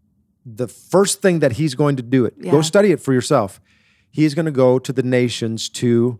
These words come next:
Speaker 2: Deceive.
Speaker 1: deceive them.
Speaker 2: Yep.
Speaker 1: His number one assignment in your life is to deceive you.
Speaker 2: Yep.
Speaker 1: To get you so, so preoccupied with earth that you don't have confidence in the fact that heaven is your home and now you live for earth instead of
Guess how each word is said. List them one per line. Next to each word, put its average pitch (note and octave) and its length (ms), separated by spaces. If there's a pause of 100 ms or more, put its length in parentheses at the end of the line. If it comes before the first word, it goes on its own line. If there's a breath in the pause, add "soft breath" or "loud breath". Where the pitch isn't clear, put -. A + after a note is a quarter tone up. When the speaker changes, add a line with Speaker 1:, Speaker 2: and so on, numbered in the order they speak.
(160)
Speaker 2:
Deceive. F3+ 520
Speaker 1:
deceive E3 440
them. - 220
Speaker 2:
Yep. F#3+ 180 (400)
Speaker 1:
His C3 220
number D3+ 220
one E3+ 200
assignment D3+ 520
in B2 160
your B2+ 120
life B2 300
is A#2+ 140
to B2 100
deceive A#2 400
you. F#2 180 (200)
Speaker 2:
Yep. F#3+ 300
Speaker 1:
To - 60
get B2+ 200
you C#3 60
so, D3+ 240
so - 180
preoccupied C#3+ 760
with D3+ 200
earth A2+ 320 (240)
that - 220
you C#3 120
don't D3 200
have B2 240
confidence B2 600
in A#2 60
the A2 60
fact A2+ 280
that A2 100
heaven C#3+ 300
is A#2 180
your A2 140
home C#3 240
and A2+ 60
now A#2+ 100
you A#2+ 180
live C3+ 220
for - 220
earth C3 340
instead A#2 380
of - 360